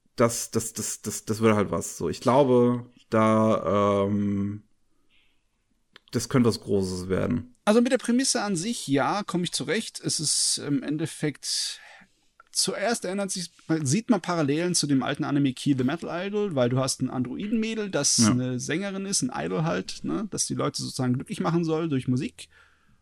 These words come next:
Speaker 2: Und dann wird die Sache ein bisschen komplizierter innen drin und auch actionreicher, so wie man das sieht. Äh, was mir noch Sorgen macht, dass sie einfach mit dem gigantischen Vorschlaghammer auf die Optik draufhauen, ne? Blumen und Lensflare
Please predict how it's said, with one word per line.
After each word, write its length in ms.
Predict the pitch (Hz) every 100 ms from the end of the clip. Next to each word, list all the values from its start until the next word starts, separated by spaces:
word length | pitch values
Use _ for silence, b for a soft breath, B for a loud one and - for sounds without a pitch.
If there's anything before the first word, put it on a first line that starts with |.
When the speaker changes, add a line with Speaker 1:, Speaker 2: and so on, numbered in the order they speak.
| b -
Speaker 2:
Und 560 | 180 196 196 160 147
dann 320 | 165 170 170
wird 200 | 156 165
die 100 | 165
Sache 320 | 147 151 147 147
ein 160 | 143
bisschen 360 | 143 - - 131
komplizierter 800 | 139 160 - - 302 302 262 202
innen 200 | 196 202
drin 320 | 208 220 220
und 300 | 208 135 131
auch 200 | - - -
actionreicher, 760 | 156 - 175 - 214 - 254
so 160 | 202 143
wie 120 | 160
man 160 | 180
das 160 | 196 -
sieht. 260 | 233 262 - B B B B
Äh, 200 | 165 151
was 220 | 139 185
mir 140 | 202 202
noch 80 | 160
Sorgen 340 | 139 160 180
macht, 220 | 170 -
dass 80 | 143
sie 100 | -
einfach 240 | 127 120
mit 100 | 120
dem 120 | 131 127
gigantischen 420 | 127 143 127 120
Vorschlaghammer 840 | - 139 139 - 127 - - -
auf 120 | -
die 140 | - 131
Optik 320 | 131 - 113
draufhauen, 560 | - - - 127 123 123
ne? 160 | 147 - B B _
Blumen 560 | 160 180 214 220 214 180
und 180 | 147 127
Lensflare 1160 | 151 175 190 - - - 175 175 175 170 160